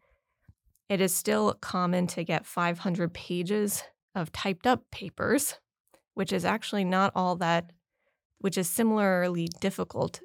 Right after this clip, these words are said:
to navigate compared to five hundred pages of loose leaf papers. Even within electronic charts, the critical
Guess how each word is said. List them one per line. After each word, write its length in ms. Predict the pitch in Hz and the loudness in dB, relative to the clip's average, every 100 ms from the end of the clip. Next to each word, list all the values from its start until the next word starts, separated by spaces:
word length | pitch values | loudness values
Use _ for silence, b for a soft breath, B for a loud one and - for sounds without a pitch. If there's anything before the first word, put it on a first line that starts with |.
| - | -12
to 140 | - | -6
navigate 680 | 175 170 170 170 95 107 - _ _ _ _ _ | -2 0 -2 -4 -2 -2 -4 _ _ _ _ _
compared 420 | - 180 175 180 175 | -8 -4 2 2 0
to 100 | 170 | -2
five 280 | 180 175 | 0 0
hundred 260 | 170 165 170 | 0 -2 -2
pages 720 | - 170 165 160 160 - - - | -4 -6 -4 -4 -4 -6 -8 -8
of 140 | 160 | -2
loose 260 | 175 254 - | 0 0 -2
leaf 280 | - - - | -6 -8 -14
papers. 680 | - - - - - - - _ _ _ _ _ _ _ _ _ | -12 -10 -6 -4 -4 -6 -8 _ _ _ _ _ _ _ _ _
Even 260 | 202 202 196 | 0 4 4
within 460 | 185 175 170 170 - | 4 2 2 2 0
electronic 760 | 175 170 - - 175 175 170 170 | 2 2 0 -4 -2 0 0 -2
charts, 640 | - - 151 - - - _ _ _ _ _ _ _ _ | -8 -4 -4 -4 -10 -10 _ _ _ _ _ _ _ _
the 480 | 180 175 170 165 165 - | -2 2 4 4 4 0
critical 420 | - 190 185 180 | -2 0 2 0